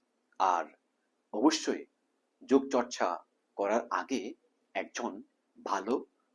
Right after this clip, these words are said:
প্রশিক্ষক বা যোগা টিচারের কাছ থেকে পরামর্শ নিয়ে নেবেন। এবং আমি আপনাকে নিশ্চিত করে বলতে পারি, তখন আপনি ভালো থাকবেন। যেমন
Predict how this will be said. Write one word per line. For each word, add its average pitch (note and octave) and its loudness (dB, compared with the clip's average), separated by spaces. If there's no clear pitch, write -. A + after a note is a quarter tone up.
প্রশিক্ষক D3+ 0
বা A2 0
যোগা A2 0
টিচারের A2 -4
কাছ F#2 -8
থেকে C#3+ -8
পরামর্শ - -2
নিয়ে D#2 -16
নেবেন। B1 -14
এবং C3 4
আমি A2 0
আপনাকে A2 -4
নিশ্চিত A#2 -6
করে D#3+ 0
বলতে D3+ -6
পারি, F3 -6
তখন - -6
আপনি A#2 -8
ভালো G2 -4
থাকবেন। E2 -10
যেমন D#3 0